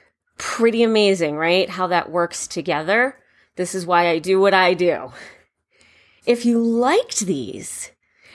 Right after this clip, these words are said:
and you want to keep going with the, with this whole concept of saving the planet and finding your purpose simultaneously, you will absolutely love my online class. I hope you'll check it out. I'll drop a link for that in the show notes as well.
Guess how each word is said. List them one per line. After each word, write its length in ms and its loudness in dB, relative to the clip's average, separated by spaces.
and 120 2
you 100 4
want 280 2
to 80 -10
keep 200 -4
going 500 2
with 220 -4
the, 180 -4
with 180 -4
this 220 0
whole 200 -2
concept 720 -2
of 420 2
saving 420 2
the 60 0
planet 540 0
and 160 -2
finding 300 0
your 100 4
purpose 520 -4
simultaneously, 1160 -2
you 180 -4
will 260 -6
absolutely 500 0
love 260 4
my 180 2
online 340 0
class. 460 -8
I 80 -4
hope 220 -2
you'll 100 -2
check 240 0
it 80 4
out. 240 4
I'll 120 -4
drop 220 2
a 60 2
link 240 -2
for 160 -4
that 260 4
in 120 2
the 60 2
show 200 0
notes 280 0
as 200 -2
well. 500 -2